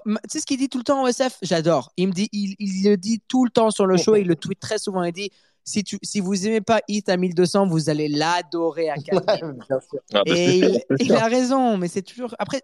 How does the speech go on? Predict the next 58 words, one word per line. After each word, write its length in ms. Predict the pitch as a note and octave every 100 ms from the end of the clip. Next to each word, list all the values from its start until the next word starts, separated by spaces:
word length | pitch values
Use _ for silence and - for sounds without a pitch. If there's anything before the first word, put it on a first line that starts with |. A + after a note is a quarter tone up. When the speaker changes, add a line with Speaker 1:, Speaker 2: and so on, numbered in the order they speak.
| _ _
Speaker 3:
C'est 60 | G#3+
Speaker 1:
bon, 80 | G3+
Speaker 3:
sûr. 80 | -
Speaker 1:
après, 160 | A3+
il 40 | G#3+
faut 120 | F3+
être, 140 | D#3
il 100 | -
faut 140 | D#3 E3
être, 140 | D3 -
il 120 | D3+
faut, 260 | - D3
il 80 | C#3+
faut 160 | - C#3+
être 100 | -
conscient. 460 | - C#3 - F#3+ G#3 - - -
Quand 120 | D3+
on 20 |
dit 140 | C#3+ D3
ça, 120 | F#3
il 80 | F3
faut, 120 | C#3
il 140 | D3+
faut, 100 | C#3+
attention, 200 | C#3+ G#3
c'est-à-dire, 400 | E3+ C#3 C#3+ D3
ça 100 | E3
va 160 | B2+ A2+
arriver 240 | A#2+ A#2+ A#2
demain. 240 | D3+ E3+ - _ _ _ _ -
Mais, 320 | C#3 G#3+ G#3 _ _
encore 320 | - C#3 - D#3+
une 100 | E3+
fois, 140 | F3+
on 60 | B2
voit 140 | A2+
un 80 | A2+
exemple, 420 | B2+ C#3 D#3 C3+
des 100 | A#2
gens 180 | A2 C#3
qui, 280 | - B2 A#2 - G2+
qui 180 | - B2+
ont 140 | B2+
été, 340 | B2+ - A#2+ A#2 - - _ _ _ - -
qui 180 | - C#3
ont, 200 | B2 B2 _ -
qui 140 | -
ont, 220 | A#2+ B2+ C3
qui 160 | - B2
avaient 180 | A#2+ E3+
de 40 |
la 80 | E3
conviction 560 | D#3 C#3+ C#3 - C#3 B2+ _
et 80 | A2
qui 160 | -
ont 100 | A2
acheté 300 | A2+ B2 -
des, 320 | C#3 C3 A#2+